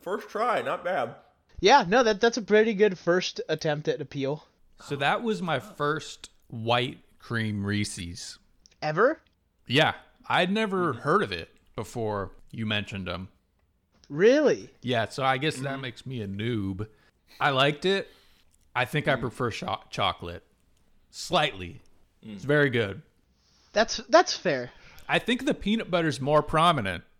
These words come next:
Speaker 3: in the white cream, and I like that. I appreciate that. John, you got any, uh,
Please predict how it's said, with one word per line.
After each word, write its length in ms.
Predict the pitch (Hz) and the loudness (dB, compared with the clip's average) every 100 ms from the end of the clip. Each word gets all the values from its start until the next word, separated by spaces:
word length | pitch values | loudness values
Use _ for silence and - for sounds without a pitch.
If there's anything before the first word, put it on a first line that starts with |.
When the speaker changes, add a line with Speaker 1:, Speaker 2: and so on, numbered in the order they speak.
| _ | _
Speaker 3:
in 140 | 127 | -2
the 80 | 117 | 0
white 280 | 113 123 131 | 4 2 0
cream, 300 | - 92 85 | -10 -12 -6
and 100 | 101 | -2
I 80 | 107 | 2
like 320 | 117 143 143 | 2 2 0
that. 300 | 85 - - _ _ _ _ _ _ | -6 -6 -10 _ _ _ _ _ _
I 80 | 120 | -4
appreciate 680 | 135 135 156 147 135 107 - | -2 0 0 0 -2 -4 -4
that. 240 | 87 80 - _ _ _ _ _ _ | -8 -8 -12 _ _ _ _ _ _
John, 300 | 127 110 95 | -2 0 -2
you 100 | 101 | 0
got 200 | 104 104 | 2 2
any, 300 | 104 104 98 | -2 -4 -6
uh, 260 | 92 90 | -8 -10